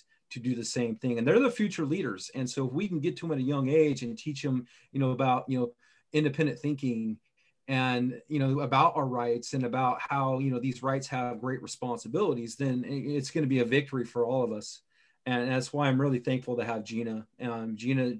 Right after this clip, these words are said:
Gina has done great work on all of our behalfs as an a-, advocate. And, and so this, this, this will work out just the way we need it because of her belief in, in what we're trying to accomplish. And, and I lo-, I love,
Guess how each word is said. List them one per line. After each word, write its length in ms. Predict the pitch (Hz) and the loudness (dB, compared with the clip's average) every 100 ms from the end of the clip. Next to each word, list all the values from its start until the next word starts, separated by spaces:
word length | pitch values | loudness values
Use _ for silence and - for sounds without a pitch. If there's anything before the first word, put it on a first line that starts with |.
| - | -10
Gina 280 | - 139 139 | -2 0 2
has 120 | 120 | 0
done 260 | 113 127 117 | -2 -4 -2
great 280 | 120 123 123 | -2 -2 0
work 280 | 123 120 | -2 -2
on 80 | 123 | -2
all 320 | 120 120 139 | -4 -2 0
of 120 | 139 123 | 2 0
our 100 | 117 | -2
behalfs 600 | 113 117 110 107 - - _ _ _ - | -4 -6 -8 -8 -12 -14 _ _ _ -4
as 200 | 127 120 | -2 0
an 80 | 120 | -2
a-, 220 | 120 117 | -4 -4
advocate. 540 | 123 120 113 120 117 _ - | -4 -4 -4 -4 -4 _ -10
And, 320 | 120 113 110 _ - _ | -8 -8 -10 _ -20 _
and 100 | 127 | -8
so 120 | 135 131 | -4 -2
this, 300 | 139 156 - | 0 0 -2
this, 360 | 131 156 - - | -4 -4 -6 -8
this 200 | 147 156 | -6 -4
will 120 | 151 135 | -2 0
work 280 | 139 135 | -2 -2
out 240 | 139 127 120 | -2 -2 -4
just 220 | 139 135 | -6 -6
the 60 | 127 | -6
way 140 | 127 | -6
we 160 | 120 120 | -4 -4
need 220 | 120 120 | -4 -6
it 240 | 117 113 - _ 107 110 | -6 -8 -14 _ -20 -12
because 360 | 120 - 127 113 | -10 -4 -4 -2
of 160 | 110 | -6
her 120 | - 127 | -6 -8
belief 400 | 113 120 120 120 | -6 -6 -6 -6
in, 220 | 110 110 | -6 -6
in 140 | - 120 | -6 -6
what 160 | 123 117 | -6 -8
we're 80 | 110 | -10
trying 220 | 123 110 | -8 -8
to 60 | |
accomplish. 580 | 104 - 113 113 107 - _ _ _ _ - | -8 -10 -12 -10 -12 -14 _ _ _ _ -6
And, 180 | 156 160 | -2 0
and 160 | 160 | 0
I 120 | 156 151 | 2 0
lo-, 200 | 147 160 | 2 0
I 100 | 147 | 0
love, 240 | 147 165 | 2 0